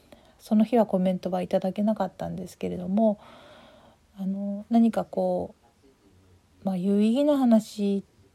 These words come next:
ができるかどうかはわからないですけども、なんか、あの、たまたま立ち寄った人が、あ、なんかちょっと楽しい時間過ごせたなっていう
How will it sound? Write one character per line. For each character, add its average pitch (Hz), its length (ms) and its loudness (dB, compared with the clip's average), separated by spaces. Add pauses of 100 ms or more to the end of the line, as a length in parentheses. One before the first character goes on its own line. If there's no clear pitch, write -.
(120)
が 185 180 -4
で 180 140 -4
き 233 120 -2
る 240 120 0
か 208 100 6
ど 190 140 0
う 185 60 -6
か 175 120 -4
は 170 160 -2
わ 175 80 -8
か 196 160 0
ら 226 100 4
な 226 140 6
い 202 80 2
で 190 80 -2
す - 100 -14
け 180 120 -8
ど 170 80 -6
も、 170 320 -6
な 208 140 0
ん 196 60 -2
か、 - 220 -6 (840)
あ 185 120 -4
の、 190 680 -6 (360)
た 226 120 0
ま 226 140 6
た 240 120 2
ま 233 120 4
立 220 240 -2
ち 247 60 4
寄 254 100 8
っ - 20 2
た 196 160 4
人 190 240 -6
が、 175 260 -4 (140)
あ、 214 100 0
な 247 140 4
ん - 20 -2
か 220 100 -2
ち 254 100 -6
ょ - 20 -4
っ - 20 -4
と 202 180 -2
楽 202 200 0
し 254 140 -2
い - 20 -2
時 220 120 2
間 185 220 -4
過 - 140 -6
ご 208 100 -4
せ 220 140 -2
た 170 140 -4
な 165 180 -6
っ 180 40 -8
て - 240 -6
い 170 220 -4
う 190 100 -6